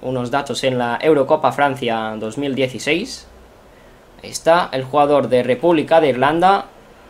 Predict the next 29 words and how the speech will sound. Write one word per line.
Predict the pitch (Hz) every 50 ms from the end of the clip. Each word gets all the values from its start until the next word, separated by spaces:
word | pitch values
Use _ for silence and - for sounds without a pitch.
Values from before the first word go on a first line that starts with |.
| - - -
de | - 190 202
la | 196 185
colección | 196 185 180 160 - - 170 185 185 175
de | 151 147
cartas | 127 175 175 175 175 - 143 131
de | 123 135
la | 131 135
Euro | 147 160 160 139 135 131 170 -
dos | 131 123 123 147
mil | 151 156 147 131
dieciséis, | 135 151 151 - 123 117 - 135 151 160 151
¿vale? | 127 127 143 165 165
Aquí | 165 -
no | 131 143 143
lo | 135 127
indica, | 123 123 131 147 147 156 151
pero | 131 127 123 117
por | 110 120 120
el | 117 117 123
logo | 131 127 117 113
sé | 107 - 127 120
que | - 113 110
es | 107 - - - - - -
de | 104 113 110
la | 113 113
Euro | 120 120 117 113 110
de, | 107 107 107 101
de | 92 101 101
Francia, | - 123 131 143 147 170 185 190 -